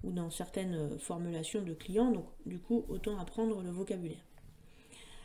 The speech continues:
Dès lors que vos, euh, clients sont devenus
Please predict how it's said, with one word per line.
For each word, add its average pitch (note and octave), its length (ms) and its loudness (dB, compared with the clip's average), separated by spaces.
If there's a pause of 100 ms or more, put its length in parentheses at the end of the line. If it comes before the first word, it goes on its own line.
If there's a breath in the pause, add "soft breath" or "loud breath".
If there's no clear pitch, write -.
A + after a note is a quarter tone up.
(240 loud breath)
Dès A3 100 12
lors E4+ 180 12
que C4+ 120 8
vos, A#3 360 10
euh, G3+ 160 4
clients A#3 360 8
sont G3 180 0
devenus F#3+ 400 2